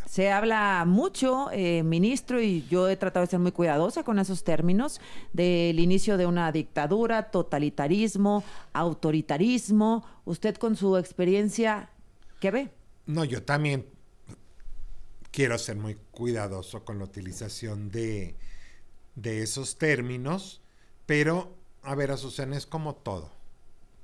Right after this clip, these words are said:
Speaker 2: Cualquier poder sin control tiende a abusar. Pero esa es la historia de la humanidad.
Speaker 1: Ujú.
Speaker 2: O sea, eso desde la Revolución Francesa lo sabemos.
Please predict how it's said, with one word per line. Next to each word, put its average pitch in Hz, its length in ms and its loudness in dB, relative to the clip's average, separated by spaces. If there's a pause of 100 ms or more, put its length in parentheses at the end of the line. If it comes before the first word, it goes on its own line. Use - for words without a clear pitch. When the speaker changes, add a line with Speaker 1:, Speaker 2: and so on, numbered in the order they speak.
(140)
Speaker 2:
Cualquier 139 560 -4
poder 143 480 -6 (480)
sin - 480 -4
control 151 580 -8 (280)
tiende 107 280 -6
a - 20 -6
abusar. 92 360 -12 (880)
Pero 180 180 0
esa 226 160 -2
es 269 60 -4
la 285 60 -2
historia 262 320 0
de 247 40 0
la 247 60 -2
humanidad. 127 760 0
Speaker 1:
Ujú. 160 180 -2
Speaker 2:
O 190 40 2
sea, 127 320 -2
eso 160 540 -6 (220)
desde - 320 -4
la 131 120 -6
Revolución 123 640 -6
Francesa 151 760 -2 (240)
lo 120 220 -4
sabemos. 117 1040 -4